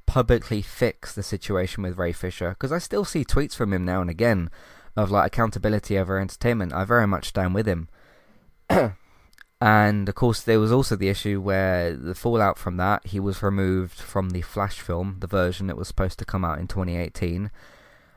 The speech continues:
was replaced with Sasha Calle Supergirl. And as,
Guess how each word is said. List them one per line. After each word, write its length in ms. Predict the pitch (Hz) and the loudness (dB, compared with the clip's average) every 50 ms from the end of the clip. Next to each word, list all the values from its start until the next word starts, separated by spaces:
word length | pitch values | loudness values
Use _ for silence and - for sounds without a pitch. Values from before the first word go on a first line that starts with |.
| - - - _ _ _ | -20 -20 -20 _ _ _
was 240 | - 101 101 98 92 | 0 2 2 2 2
replaced 600 | 107 - - - 98 90 90 92 - - - - - - - | 2 2 4 6 6 4 4 2 -2 -10 -12 -14 -16 -14 -8
with 800 | - 92 98 95 92 92 92 87 87 - - - - - - - - _ _ _ _ _ _ _ - - | -4 0 2 4 4 4 2 0 -2 -8 -16 -20 -20 -20 -20 -20 -20 _ _ _ _ _ _ _ -12 -8
Sasha 300 | - - 101 104 101 95 | -2 -2 -2 0 -2 -4
Calle 320 | - - 95 90 87 90 | -2 0 0 0 0 -2
Supergirl. 640 | - - - 80 - - 92 - 85 80 80 85 101 - | -2 -4 -4 -4 -4 -6 -4 -4 -2 -2 -2 -4 -6 -2
And 160 | - 120 127 | 0 0 2
as, 120 | 131 131 | 2 0